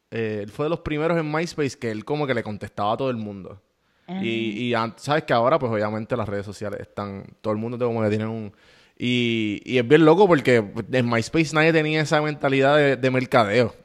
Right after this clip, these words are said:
Speaker 2: Ay,
Speaker 1: Eh,
Speaker 2: no.
Speaker 1: sí, sí, eso que
Speaker 2: Era más
Speaker 1: durísimo.
Speaker 2: por socializar, era como que,
Speaker 1: No, y, y es,
Speaker 2: este
Speaker 1: y es algo nuevo, porque esto, esto es, a-, o sea, antes eran los blogs, y esto es algo lo, como que lo más social media que tenía... o sea, lo primer, primer social media era MySpace.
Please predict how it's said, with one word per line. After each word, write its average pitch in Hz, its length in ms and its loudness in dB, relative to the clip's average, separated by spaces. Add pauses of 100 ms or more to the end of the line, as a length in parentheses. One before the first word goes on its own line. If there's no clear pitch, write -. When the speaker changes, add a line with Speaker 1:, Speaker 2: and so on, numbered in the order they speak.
(600)
Speaker 2:
Ay, 175 200 -6
Speaker 1:
Eh, 185 180 2
Speaker 2:
no. 196 180 -2 (140)
Speaker 1:
sí, 120 380 -2
sí, 107 300 -6
eso 107 160 -8
que 107 140 -2
Speaker 2:
Era 226 180 8
más 233 120 6 (100)
Speaker 1:
durísimo. 269 140 4
Speaker 2:
por 262 80 6
socializar, 233 880 4
era 185 260 2 (140)
como 220 300 2
que, 175 440 0 (460)
Speaker 1:
No, - 140 6
y, - 20 6 (100)
y - 120 6
es, 190 60 6
Speaker 2:
este 180 180 4
Speaker 1:
y 151 60 2
es 147 120 -2
algo 175 260 2
nuevo, 180 280 2
porque 135 180 -2
esto, 151 320 -2
esto 147 280 -4
es, 175 460 -2 (220)
a-, 127 140 0
o 120 120 -12
sea, 127 220 0
antes 127 240 -2
eran 185 160 2
los 180 160 -2
blogs, 135 420 -4 (120)
y 117 200 -4
esto 139 260 -2
es 135 60 -2
algo 147 280 0
lo, 143 280 -2
como 123 200 -6
que 113 80 -4
lo 113 120 -4
más 131 400 -2
social 143 320 -4
media 143 280 -2
que 135 100 -2
tenía... 131 220 -4
o - 40 -18
sea, 127 140 -2
lo 123 180 -2
primer, 135 480 -4
primer 135 260 -2
social 180 260 -4
media 180 280 0
era 127 240 2
MySpace. - 600 -10